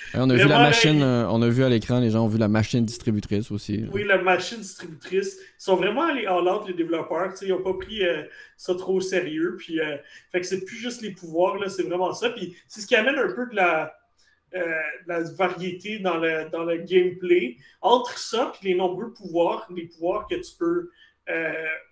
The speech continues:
Speaker 2: euh, faire progresser. Donc, tu peux, les pouvoirs, la plupart peuvent être augmentés deux fois. Alors, puis à chaque augmentation de pouvoir, le pouvoir est très, euh,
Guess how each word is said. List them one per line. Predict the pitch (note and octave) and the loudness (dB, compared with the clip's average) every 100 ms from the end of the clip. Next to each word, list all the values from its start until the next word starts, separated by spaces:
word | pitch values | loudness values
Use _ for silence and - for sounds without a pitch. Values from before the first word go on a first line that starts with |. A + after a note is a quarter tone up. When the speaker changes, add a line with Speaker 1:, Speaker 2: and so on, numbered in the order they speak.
| _ _ _ _ _ F3+ | _ _ _ _ _ -12
Speaker 2:
euh, | D#3+ - | -10 -6
faire | F#3+ F3+ | -2 -2
progresser. | - G3+ F#3+ F#3 - G3 A#3+ | 2 2 4 2 0 -4 -6
Donc, | G3+ F#3 F3+ | -6 -8 -8
tu | |
peux, | - E3 E3 | -6 -6 -6
les | E3+ D#3 | -12 -12
pouvoirs, | - E3 F#3 | -10 -4 -2
la | F3+ | -2
plupart | - - F#3 G3 | -6 -8 -4 -4
peuvent | F#3+ F3 | -4 -4
être | F3 E3+ | -4 -4
augmentés | E3+ E3+ D#3+ - F#3+ - | -8 -6 -8 -10 -16 -8
deux | F3+ F3+ - | -8 -8 -8
fois. | E3+ F3 A3 - _ - - _ | -4 -2 -4 -10 _ -20 -20 _
Alors, | E3 E3+ E3+ - - | -2 0 0 -4 -10
puis | - | -4
à | D#3 | -4
chaque | - G#3+ - | -2 -4 -4
augmentation | G3+ F3 F#3 F#3 E3 G3 | -6 0 0 2 -2 -4
de | F#3+ | -8
pouvoir, | - D#3+ E3+ G3+ - - - _ | -10 0 2 2 0 -12 -20 _
le | E3 E3 | -2 -2
pouvoir | - E3 F#3+ | 0 -2 0
est | D#3 - | -4 -6
très, | - G3 G3+ G#3 E3+ | -8 0 2 2 2
euh, | D#3 | 0